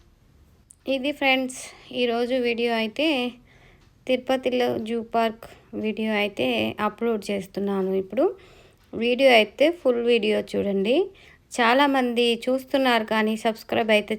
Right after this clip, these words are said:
చేసుకోవటం లేదు. సబ్స్క్రైబ్ చేసుకొని చూస్తే కొంచెం మాకు యూజ్ ఉంటుంది, సబ్స్క్రైబ్ చేసుకోకుండా చూస్తే యూజ్ ఉండదు. ప్లీజ్ వీడియో చూసే వాళ్ళందరూ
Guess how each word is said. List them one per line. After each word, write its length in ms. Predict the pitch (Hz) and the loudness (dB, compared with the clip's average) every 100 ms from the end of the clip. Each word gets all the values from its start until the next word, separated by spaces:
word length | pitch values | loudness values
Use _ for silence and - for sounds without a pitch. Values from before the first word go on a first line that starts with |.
| 214 | -2
చేసుకోవటం 560 | 202 196 202 196 202 | -2 -2 -2 0 0
లేదు. 420 | 196 196 240 381 381 - - _ - | 0 0 2 0 -2 -18 -20 _ -4
సబ్స్క్రైబ్ 600 | 226 - - 254 262 - | -4 -4 0 0 2 0
చేసుకొని 460 | 240 233 - 254 254 | 0 0 -2 -2 -2
చూస్తే 480 | 240 226 220 233 247 240 220 214 | -4 -8 -6 0 2 2 2 0
కొంచెం 440 | 202 214 202 214 208 | -2 -6 -4 -4 -2
మాకు 240 | 208 202 | -4 -2
యూజ్ 320 | 254 220 220 214 | 0 0 0 0
ఉంటుంది, 500 | 208 196 196 202 226 | -2 -2 -2 -2 -4
సబ్స్క్రైబ్ 580 | 226 214 - 214 226 - | -6 -6 -6 -4 -4 -4
చేసుకోకుండా 640 | 226 202 233 233 226 208 214 | -6 -4 -6 -4 -4 -4 -4
చూస్తే 420 | 214 202 - 240 | -6 -14 -4 -2
యూజ్ 260 | 220 202 196 | -2 -2 -4
ఉండదు. 340 | 202 196 202 349 381 - - - - | -4 -2 0 0 -2 -18 -20 -20 -8
ప్లీజ్ 320 | 254 302 302 - | 0 2 2 0
వీడియో 280 | 247 254 262 | 0 2 2
చూసే 360 | 247 240 220 226 | 0 -4 -4 -2
వాళ్ళందరూ 600 | 220 208 208 208 214 285 | 0 0 0 -2 -2 -4